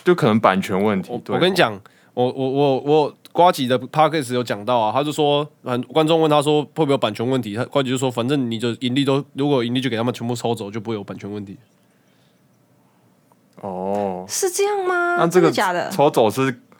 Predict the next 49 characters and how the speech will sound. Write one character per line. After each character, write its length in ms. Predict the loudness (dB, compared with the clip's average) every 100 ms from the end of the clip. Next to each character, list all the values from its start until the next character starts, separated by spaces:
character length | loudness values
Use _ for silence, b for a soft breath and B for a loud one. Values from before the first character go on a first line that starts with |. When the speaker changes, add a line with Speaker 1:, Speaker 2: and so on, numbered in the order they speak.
| _
Speaker 1:
我 100 | -2
们 160 | 0 0
自 100 | 0
己 120 | -2
调 280 | -4 -6 -4
吗？ 200 | -6 -6
还 60 |
是 60 | -2
Speaker 2:
没 60 |
有， 60 | 0
没 60 | 2
有， 60 |
Speaker 1:
怎 60 | 2
么 0 |
样？ 100 | 0
Speaker 2:
我 60 |
这 100 | 2
个 160 | 2 2
本 200 | 2 0
来 60 | 0
就 80 |
没 100 | 2
有 80 | 2
任 120 | 2
何 100 | 2
盈 160 | 0 0
利 160 | 0 0
啊， 200 | -2 -8
我 100 | -14
做 160 | -4 -4
这 60 | -2
个 60 | -2
那 80 | -2
么 60 |
久， 140 | -2 -8
一 80 |
块 160 | -2 -2
钱 120 | 0
都 80 | -2
嘛 120 | -4
没 80 | -4
有 80 | -4
赚 200 | -4 -4
到， 140 | -4
那 100 | -4
个 160 | -4 -4 -8
没 160 | -10 -6
差 160 | -4
啊。 180 | -4 -6